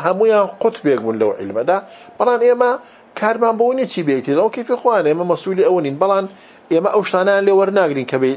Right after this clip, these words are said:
نیسبەتی یەکترەوە دەیڵێن. ئێ، جا لێرەدا شارە هێندی هەرو ئیشکالی گرتووە، بەڵام دوایی جواب دەداتەوە. دەڵێ: «کاکە، مەبەست بە کە دەڵێ هو المسند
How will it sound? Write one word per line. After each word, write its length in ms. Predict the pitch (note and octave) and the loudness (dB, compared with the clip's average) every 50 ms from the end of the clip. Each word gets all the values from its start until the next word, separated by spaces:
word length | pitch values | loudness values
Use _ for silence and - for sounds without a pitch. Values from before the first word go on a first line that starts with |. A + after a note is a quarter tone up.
| C3+ | -2
نیسبەتی 360 | C#3 - - - C3 - - C3+ A#2 | -6 -6 -4 -4 -6 -4 -4 -4 -4
یەکترەوە 320 | A2 - - A#2 A2+ G#2+ G2 | -4 -4 -2 0 0 0 0
دەیڵێن. 300 | G2+ F#2+ F#2 F2+ F#2 F#2 - - - | 0 -2 -2 -2 -4 -6 -2 0 2
ئێ، 100 | F3 - - - - - - - - - - - - _ - | 2 2 0 -6 -20 -20 -20 -20 -20 -20 -20 -20 -18 _ 0
جا 100 | - F#3 G#3 | 0 2 2
لێرەدا 280 | B3 C4 B3+ B3 C4 B3+ A#3+ - | 2 2 2 2 2 2 0 0
شارە 240 | - C4+ C4 C4+ A3 G#3 G#3+ | 0 0 2 2 2 0 0
هێندی 200 | A3 A3+ D#4 A3+ | 0 0 2 2
هەرو 120 | A#3 B3 B3 A#3+ A3+ | 2 2 0 -2 -4
ئیشکالی 340 | - - - G#3+ G#3+ G3 F#3+ | -6 0 2 2 2 2 0
گرتووە، 220 | D#3 C#3+ C#3+ D3+ D3+ F#3 | 0 -2 -2 0 0 0
بەڵام 200 | G3 G3+ G3+ F#3 | 0 0 0 2
دوایی 200 | E3 E3 E3+ F3+ E3 D3+ | 2 2 2 2 2 2
جواب 140 | G#3 A#3 F#3+ E3 | 0 0 2 0
دەداتەوە. 320 | C#3+ C3+ C3+ C3 - D3+ D3 E3+ | 0 0 0 0 0 0 0 2
دەڵێ: 140 | F#3 G3 F#3 G#3+ | 0 0 0 0
«کاکە، 260 | G#3+ E3+ - F3 F3+ F3+ - - - - - - - - - - D#3 D#3 | 0 0 2 0 -2 -2 -2 -12 -20 -20 -20 -20 -20 -20 -14 -8 -2 0
مەبەست 380 | E3 D#3+ D3 E3 D#3+ C#3 B2+ B2 B2+ | 0 2 2 2 0 0 -2 -2 0
بە 120 | D#3 D#3+ D#3 - - | 2 2 2 -2 -4
کە 80 | D#3 C#3 C#3+ | -8 -2 0
دەڵێ 160 | D3 D3+ D3 C3 | 0 0 0 0
هو 80 | C#3 D3 D3 | 0 0 0
المسند 440 | C#3+ C#3+ D3 C#3+ - - D3 D3 C#3+ | 0 -2 -4 -8 -8 -8 -6 -6 -6